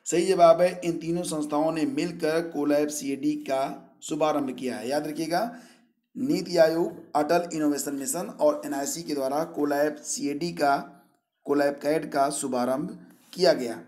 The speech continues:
नेक्स्ट होगा, युक्ति पोर्टल लॉन्च किया गया है किस मंत्रालय के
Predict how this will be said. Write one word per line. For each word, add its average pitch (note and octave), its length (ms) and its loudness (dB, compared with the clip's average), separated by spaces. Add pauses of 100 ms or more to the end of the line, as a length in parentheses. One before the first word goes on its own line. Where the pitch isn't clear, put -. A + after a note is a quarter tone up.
(160)
नेक्स्ट F#3 280 0
होगा, E3+ 480 4 (440)
युक्ति F#3 380 0
पोर्टल F3 540 0
लॉन्च D#3 280 -4
किया D3+ 200 -2
गया D3 220 -4
है E3 160 -4
किस - 280 -10
मंत्रालय C3 380 -4
के B2 160 -8